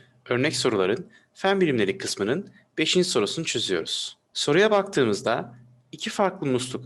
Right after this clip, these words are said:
açık ve kapalı konumları şekillerde verilerek gösterilmiş.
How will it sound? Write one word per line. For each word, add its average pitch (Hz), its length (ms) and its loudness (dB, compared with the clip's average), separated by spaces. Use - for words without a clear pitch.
açık 214 340 -2
ve 185 40 -6
kapalı 175 400 0
konumları 127 760 2
şekillerde 117 680 2
verilerek 127 500 4
gösterilmiş. - 800 -4